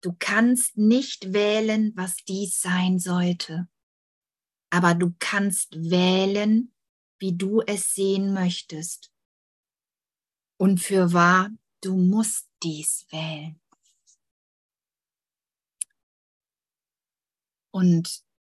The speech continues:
letztendlich, was heißt es, ne, wirklich diese Ideen über unsere gemachte Welt aufzugeben, berichtigt sein zu lassen, zu vergeben?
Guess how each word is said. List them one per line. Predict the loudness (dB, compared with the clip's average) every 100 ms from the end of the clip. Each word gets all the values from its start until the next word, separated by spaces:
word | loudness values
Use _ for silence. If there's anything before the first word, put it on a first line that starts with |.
| _ _ _ _ _ _ _ -4
letztendlich, | -4 0 2 4 4 2 0
was | 0 0 0
heißt | -2 0 -2 -4 -6
es, | -6
ne, | -4 0 0
wirklich | 0 -2 -2 -4 -4 -4
diese | -2 0 -2
Ideen | 0 -4 -2 0 2 4 2 -2 -6 _ _ _ _ _
über | -4 -2 -2 -2 0 -4 -8 _ _ _ -2
unsere | 4 6 6 4 0 0 0
gemachte | 0 0 0 -2 -8 -8 -6 -2
Welt | 2 2 2 0 -8 -20 _ _ _ _ _ _ _ _ _ -10
aufzugeben, | -6 -6 -8 -8 -6 -6 -10 -10 -10 -10 -8 -10 -12 _ _ _ _ _ _ _ -6
berichtigt | -6 -2 -2 -2 -4 _ -2 -2 -4 _
sein | -6 -4 -2 0 -2 -2
zu | -4
lassen, | -2 -2 -2 -2 -4
zu | -4 -8
vergeben? | -6 -8 -2 -2 0 -2 -6